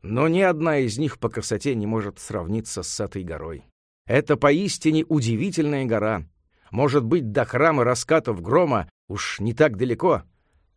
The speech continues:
Тогда нам нужно как следует подготовиться, чтобы предстать перед Буддой».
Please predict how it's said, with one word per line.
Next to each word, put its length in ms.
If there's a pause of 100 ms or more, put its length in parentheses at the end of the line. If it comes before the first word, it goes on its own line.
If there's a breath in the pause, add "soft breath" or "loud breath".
(160)
Тогда 320
нам 180
нужно 320
как 180
следует 500
подготовиться, 600
чтобы 420 (340)
предстать 520
перед 220
Буддой». 480